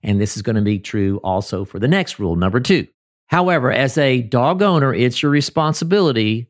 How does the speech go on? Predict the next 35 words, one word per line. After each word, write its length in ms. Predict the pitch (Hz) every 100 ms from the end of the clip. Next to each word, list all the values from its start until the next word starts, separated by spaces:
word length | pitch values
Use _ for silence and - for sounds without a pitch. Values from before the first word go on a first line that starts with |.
| _
if 180 | 98 120
you 100 | 117
have 200 | 113 120
a 120 | 135
human 340 | 107 107 117
aggressive 420 | 127 139 147 170
dog, 380 | 151 110 117 113 - _
to 200 | - 131
enforce 600 | 110 127 110 - 123 131
these 280 | - 123 107
rules 380 | 113 107 101 98
with 460 | - 123 190 143 _ _ _ _
all 220 | 107 107
strangers 760 | 107 - 104 107 95 85 82 - _ _ _ _
who 80 | 104
come 300 | - 117 101
into 120 | 95
contact 500 | 101 92 87 92 -
with 140 | 90
your 100 | 92
dog. 280 | 85 78 - - _ _ _ _
Those 500 | 147 104 113 123 117
people 360 | 143 123 101 -
outside 580 | 110 110 - 113 107 101
of 100 | 92
the 160 | 87
three 240 | 87 123 107
to 100 | 95
five 460 | 117 107 98 90 - _ _ _ _ _
that 280 | - 110 -
your 140 | 107
dog 280 | 98 101 95
is 120 | 92
okay 320 | 98 107 123
with. 280 | 92 64 -